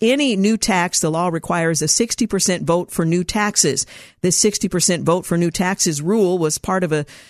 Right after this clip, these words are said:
uh, law passed by voters and placed into our Constitution to slow down new taxes. However, once a tax is approved, the politicians will unlawfully, illegally, fraudulently expand it, um,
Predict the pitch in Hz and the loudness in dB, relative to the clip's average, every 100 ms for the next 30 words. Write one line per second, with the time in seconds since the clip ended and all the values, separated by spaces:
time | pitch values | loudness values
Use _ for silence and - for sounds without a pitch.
0 | - _ - 175 170 180 180 220 190 - | -20 _ -4 -2 -2 0 2 2 0 0
1 | 185 190 - 160 156 214 190 175 170 160 | -2 0 0 0 2 2 2 0 0 -2
2 | - 185 180 - 196 226 233 170 170 190 | -2 0 0 0 0 0 0 0 0 -2
3 | 160 - 180 277 262 190 185 170 - 180 | -4 -4 -2 0 2 0 2 2 4 2
4 | 208 175 160 170 170 165 240 240 - 147 | 2 2 0 2 0 0 -2 0 0 -2
5 | - 190 196 269 175 160 - - - - | 0 0 2 0 0 -2 -4 -20 -20 -2
6 | 170 233 - - 190 185 - 170 160 - | 0 2 2 0 0 0 0 0 0 -2
7 | 302 302 214 202 160 190 185 180 - 185 | -2 2 2 0 -2 0 0 0 0 0
8 | 175 170 160 156 185 - - 175 226 180 | 0 0 0 0 -2 -6 -4 -2 0 0
9 | 165 160 160 208 _ - 214 220 180 156 | 0 -2 -2 -4 _ -2 0 2 0 0
10 | 147 175 - - 214 175 165 160 160 175 | 0 -4 -4 -2 0 2 0 0 0 -2
11 | - - - - 202 - - 220 262 269 | -6 -20 -16 -2 0 2 2 2 2 2
12 | 160 165 - - _ _ - 170 165 165 | 2 0 -6 -20 _ _ -4 0 0 0